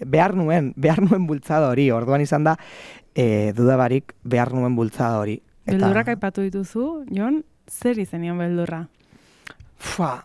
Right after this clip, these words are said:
Speaker 1: zer inion, denari. <laughs> E, denari, baina hori, azkenean, erromeriarekin oso gustura nengoen, ez? Eta erromeriarekin nik banekien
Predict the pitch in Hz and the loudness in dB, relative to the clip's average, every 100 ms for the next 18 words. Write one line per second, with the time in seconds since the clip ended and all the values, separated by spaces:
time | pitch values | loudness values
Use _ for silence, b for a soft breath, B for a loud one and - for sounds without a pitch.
0 | - - 196 220 208 208 151 139 180 165 | -14 -4 2 4 4 4 0 0 2 2
1 | 131 123 135 - 208 214 208 214 233 220 | 2 0 -2 2 2 4 2 4 4 6
2 | 220 214 196 185 160 196 196 190 220 156 | 4 4 4 4 4 4 4 4 4 4
3 | 139 131 131 151 147 131 - - 135 175 | 0 0 0 2 4 2 0 -4 2 4
4 | 196 185 B B 180 139 135 131 170 175 | 4 2 B B 0 2 4 6 6 6
5 | 180 180 170 - 147 160 160 160 135 123 | 6 6 4 0 2 4 4 2 2 2
6 | 123 165 160 147 196 - 135 127 123 135 | 2 2 4 0 -2 -4 -6 -6 -2 0
7 | 147 - 165 156 139 147 147 160 | -2 0 -2 0 0 -2 0 -2